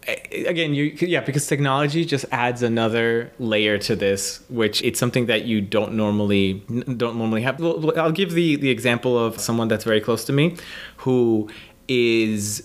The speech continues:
being harassed by an ex-boyfriend, and in order for her to have evidence to show the, well, this is not a real analogy, it's, it's, it's actually the same thing. In order for her to show that he's harassing her, she has to unblock him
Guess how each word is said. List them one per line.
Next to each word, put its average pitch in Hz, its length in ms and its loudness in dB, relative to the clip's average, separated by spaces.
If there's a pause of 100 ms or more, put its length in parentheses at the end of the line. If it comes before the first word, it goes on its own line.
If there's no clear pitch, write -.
being 113 340 2
harassed 110 640 -2
by 104 280 2
an 104 220 -6
ex-boyfriend, 107 760 -2 (440)
and 110 580 0 (280)
in 117 200 0
order 123 260 2
for 123 280 -2
her 117 460 0 (280)
to 113 360 0
have 117 340 -2
evidence 110 480 -2
to 110 120 -4
show 101 540 0 (320)
the, 101 680 0
well, 139 200 0
this 120 340 -4
is 120 60 -6
not 123 160 0
a 110 40 -4
real 110 180 -2
analogy, 101 580 -2
it's, 95 160 -6
it's, 98 160 -10
it's - 240 -6
actually 92 320 -2
the 90 60 -4
same 90 200 0
thing. 95 300 -2 (200)
In 123 100 -4
order 123 140 0
for 120 160 -2
her 117 140 0
to 113 160 -4
show 113 240 2
that 107 140 0
he's 107 180 -2
harassing 139 420 -2
her, 110 240 -4 (300)
she 117 300 -2
has 113 240 -2
to - 80 -4
unblock 107 540 -2
him 101 360 0